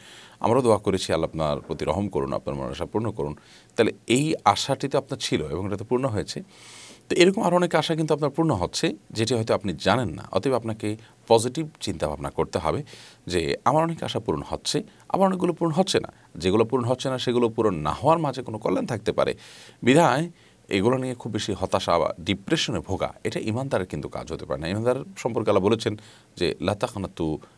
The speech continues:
মির রাহমাতিল্লাহ", তোমরা আল্লাহর রহমত থেকে নিরাশ হবে না। আল্লাহর রহমত থেকে নিরাশ হওয়া, এটা কাফির এবং অবিশ্বাসীদের কাজ, এটা ইমানদারদের জন্য শোভনীয় না। বিধায়, আহ,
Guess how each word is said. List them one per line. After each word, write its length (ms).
মির 160
রাহমাতিল্লাহ", 640
তোমরা 180
আল্লাহর 220
রহমত 180
থেকে 200
নিরাশ 340
হবে 180
না। 140
আল্লাহর 200
রহমত 160
থেকে 200
নিরাশ 340
হওয়া, 180
এটা 260
কাফির 420
এবং 260
অবিশ্বাসীদের 640
কাজ, 280
এটা 120
ইমানদারদের 480
জন্য 180
শোভনীয় 380
না। 100
বিধায়, 240
আহ, 300